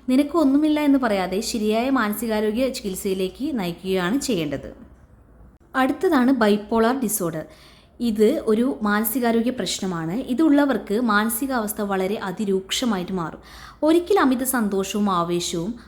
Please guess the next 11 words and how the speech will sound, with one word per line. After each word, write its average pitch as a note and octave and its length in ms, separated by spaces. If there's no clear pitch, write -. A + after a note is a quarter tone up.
അടുത്ത് E4 460
തന്നെ C4 140
വലിയ G#3 320
വിഷാദവും F#3 540
നിരാശയും F3 560
അനുഭവപ്പെടും. E3 480
അതുകൊണ്ടാണ് A#3 500
ഇതിന് G#3+ 200
ബൈപോളാർ F#3+ 540
ഡിസോർഡർ F#3 480
എന്ന് F3+ 220